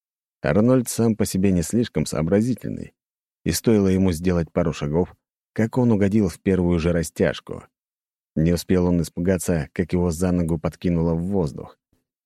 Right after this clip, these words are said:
Дима уже тут как тут, размахнулся и оглушил его поленом. Да, чисто и изящно. Через пару минут к нему пожаловал второй клиент.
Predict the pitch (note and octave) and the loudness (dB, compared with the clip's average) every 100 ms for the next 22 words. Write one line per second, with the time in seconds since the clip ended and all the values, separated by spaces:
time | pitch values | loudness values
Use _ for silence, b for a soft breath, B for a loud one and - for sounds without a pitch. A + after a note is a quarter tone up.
0 | _ _ _ - E2 C#3+ C#3+ C#3+ C3 C3+ | _ _ _ -2 2 4 4 4 2 2
1 | B2+ - D#3+ - C#3 - A2 G#2+ - _ | 0 0 -2 0 -8 -4 -2 -2 -4 _
2 | _ - G#2+ A2+ G2+ F#2 B2+ C3 - A#2 | _ -6 -2 0 0 0 0 0 2 2
3 | F#2 E2+ E2+ - G2+ F2 D#2 C#2+ D2 D2 | 2 2 0 0 0 0 0 -2 -2 -2
4 | D#2 C#2+ _ _ _ - F#2+ E2 D#2+ C2+ | -2 -4 _ _ _ -4 -2 0 0 -2
5 | - _ _ _ _ b b b - E3+ | -8 _ _ _ _ b b b 0 2
6 | E3+ - F3 E3 C3 C#3+ C#3+ B2+ F2+ D#2+ | 2 2 2 2 2 4 6 6 4 0
7 | C#2+ - A1 G#1+ - _ _ _ _ _ | -2 -4 -8 -10 -14 _ _ _ _ _
8 | _ _ - - F#2 - - A#2+ G#2+ G#2+ | _ _ -6 0 0 0 2 4 4 4
9 | A2+ - F#2 F#2+ F#2+ F2+ E2 F#2 F2+ F2+ | 2 0 0 0 0 0 0 2 2 0
10 | D#2+ - B2+ G#2 D2+ C#2+ A#1+ B1 - | -2 -2 0 0 -2 -6 -6 -10 -14